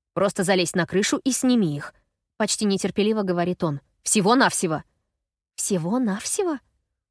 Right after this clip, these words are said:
«Сам лезь на крышу и снимай», — огрызаюсь я, с вызовом глядя на него. Затем с большой неохотой снова высовываюсь из окна, подтягиваюсь, держась за облицовку, и вижу край футляра.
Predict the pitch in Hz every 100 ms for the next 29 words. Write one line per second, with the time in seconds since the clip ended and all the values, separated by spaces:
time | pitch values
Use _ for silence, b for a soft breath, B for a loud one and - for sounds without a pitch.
0 | _ - - 214 269 311 - 320 320 311
1 | 320 294 - 294 285 269 - _ _ -
2 | 226 247 220 208 196 240 277 220 226 214
3 | 214 196 175 160 165 165 156 151 _ _
4 | _ _ - 190 214 339 254 202 - 262
5 | 247 196 185 269 240 208 220 233 240 190
6 | 190 233 233 208 185 - 196 180 - 247
7 | 262 165 - - 151 151 208 277 240 269
8 | 269 269 254 254 254 - 262 - 277 269
9 | _ _ _ 262 311 269 233 247 247 220
10 | 226 - - 233 165 147